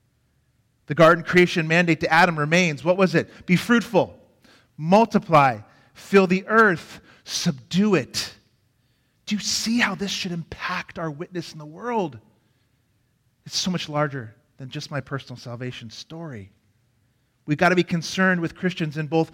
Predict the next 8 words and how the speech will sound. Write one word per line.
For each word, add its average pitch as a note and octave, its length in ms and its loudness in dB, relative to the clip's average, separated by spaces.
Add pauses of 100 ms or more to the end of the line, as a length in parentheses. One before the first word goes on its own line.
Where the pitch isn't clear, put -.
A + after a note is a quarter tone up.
(200)
the F3 80 -6
spiritual A#3+ 840 -4 (240)
and C4 240 2
the C#4 80 6
physical G3+ 420 0
needs F3+ 200 -2
of E3 100 -4
people, F3 400 -4